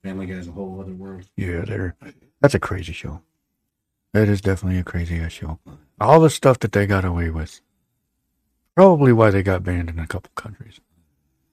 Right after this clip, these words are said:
Speaker 2: Um, did you know that Family Guy actually got banned or got, uh, canceled in nineteen ninety-nine?
Speaker 1: Yeah. Remember?
Speaker 2: Yeah. I forgot about that until I read it again. Because they were too offending.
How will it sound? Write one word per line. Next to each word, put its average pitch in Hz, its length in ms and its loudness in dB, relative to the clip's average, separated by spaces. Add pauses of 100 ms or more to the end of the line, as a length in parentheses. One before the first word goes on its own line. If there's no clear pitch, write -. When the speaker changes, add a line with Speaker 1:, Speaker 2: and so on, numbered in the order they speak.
(160)
Speaker 2:
Um, 98 400 -2 (1080)
did 113 160 4
you 131 60 10
know 151 120 8
that 131 140 4
Family 123 260 4
Guy 127 160 4
actually 120 320 -2
got 107 160 0 (100)
banned 104 540 -2 (400)
or 107 100 0
got, - 360 -2 (100)
uh, 95 300 -2 (520)
canceled 107 440 -4
in 95 100 -6
nineteen 98 300 -8
ninety-nine? 92 500 -10 (1700)
Speaker 1:
Yeah. 98 220 -12 (920)
Remember? 95 360 -14 (340)
Speaker 2:
Yeah. 98 120 -4 (580)
I 98 40 -10
forgot 95 300 -6
about 92 220 -10
that 107 100 -10
until 107 240 -10
I 101 60 -8
read 101 220 -8
it 107 100 -8
again. 110 260 -10 (960)
Because 104 220 -4
they 98 80 -2
were 95 160 -4
too 107 320 -6
offending. 92 680 -4